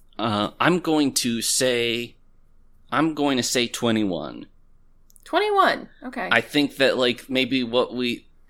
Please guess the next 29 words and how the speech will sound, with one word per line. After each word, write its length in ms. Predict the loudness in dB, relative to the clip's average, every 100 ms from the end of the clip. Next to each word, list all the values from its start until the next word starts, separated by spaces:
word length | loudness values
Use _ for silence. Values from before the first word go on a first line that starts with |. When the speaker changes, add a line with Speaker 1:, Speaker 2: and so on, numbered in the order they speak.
| -20 -10
Speaker 1:
had, 580 | -2 0 0 0 -8 -6
uh, 420 | -4 -2 -2 -2 -6 -14 -20 -20 -20 -20 -20 -20 -4
did 160 | -2
not 240 | 2 0 0
last 400 | 2 2 0 -2
super 520 | -2 2 0 0 -2
long, 480 | 0 2 2 2 0
but 160 | -4 0
also 520 | 0 2 0 0 -2 -10 -10
maybe 280 | 0 2 2
kind 240 | 0 0 0
of 100 | 0
long 360 | 0 0 0 -2
in 160 | -2 0
sports 480 | 0 0 0 0 -2
terms, 680 | -2 -4 -6 -2 4 4 6
you 160 | 6 6
know? 280 | 8 6 6
<laughs> 220 | 4 2 _ _ _ _ _ _ _ _ -6
Speaker 2:
Right. 680 | 2 4 2 -2 -6 -10 -10 -14 -20 -20 -20 -12 -2
Speaker 1:
Um, 320 | 0 2 2
Speaker 2:
Uh, 300 | 2 2 0
yeah, 180 | 2 6
that's 300 | 6 6 4
a 60 | 4
pretty 220 | 6 6
decent 420 | 4 0 0 0
career. 680 | 2 4 4 4 4 2 -6 -20 -18 -10
Speaker 1:
Yeah. 420 | -6 -6 -8